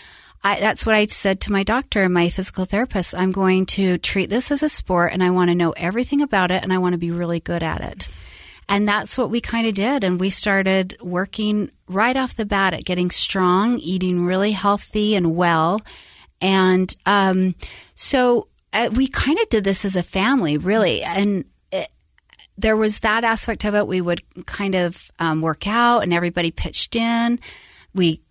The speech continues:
cooked together. We ate together a lot, more than most families do. And, um, then there was all the, uh, also the aspect that we wanted to give back.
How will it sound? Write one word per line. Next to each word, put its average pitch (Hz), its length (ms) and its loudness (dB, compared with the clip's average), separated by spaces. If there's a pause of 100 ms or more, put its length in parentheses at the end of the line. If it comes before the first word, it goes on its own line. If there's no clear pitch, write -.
cooked - 300 -2
together. 214 420 0
We 156 420 -2
ate 202 260 -2
together 208 720 0
a 170 80 -2
lot, 185 640 0
more 240 220 -2
than 220 340 0
most 233 300 2
families 240 440 0
do. 240 340 2 (720)
And, 220 480 2 (140)
um, 202 520 2 (420)
then 277 600 4
there 233 120 2
was 226 140 2
all 262 140 2
the, 302 140 2
uh, 208 180 0 (280)
also 254 260 0
the 214 100 2
aspect - 440 -2
that - 160 -2
we 202 120 0
wanted 190 240 2
to 202 100 -2
give 180 300 -2
back. 165 520 -2